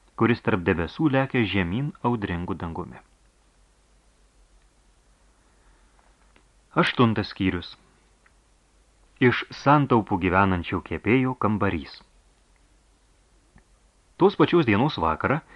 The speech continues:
kai grafas de Morseras išėjo iš Danglaro, jo šaltumo sugėdintas ir įsiutintas, Andrija Kavalkantis, garbanotas ir pomaduotas, užraitytais ūsais,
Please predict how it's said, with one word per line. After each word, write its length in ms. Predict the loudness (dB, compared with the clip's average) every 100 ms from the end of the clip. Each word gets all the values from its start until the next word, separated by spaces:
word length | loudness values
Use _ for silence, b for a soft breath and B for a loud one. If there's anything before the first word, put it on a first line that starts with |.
| B B
kai 140 | 2
grafas 320 | 4 4 2 2
de 80 |
Morseras 540 | 4 4 2 0 0 0
išėjo 380 | -4 2 4 4 2
iš 120 | 0
Danglaro, 640 | 0 2 4 4 4 2 0
jo 220 | 0 0
šaltumo 460 | 0 -2 -2 0 -2
sugėdintas 640 | -4 -2 -2 -2 -4 -6 -8
ir 80 | -12
įsiutintas, 540 | -6 -4 -4 -2 -2 -4 b b b _ _ _ _ _ _ _ 2
Andrija 420 | 4 4 2 2
Kavalkantis, 800 | 2 2 2 4 4 2 -6 -12 B B B B
garbanotas 640 | 4 6 6 4 2 0 -2
ir 140 | -2
pomaduotas, 760 | 2 2 2 2 2 0 -4 -4
užraitytais 720 | -2 0 2 2 0 -2 -6 -6 0
ūsais, 480 | 0 2 -2 -4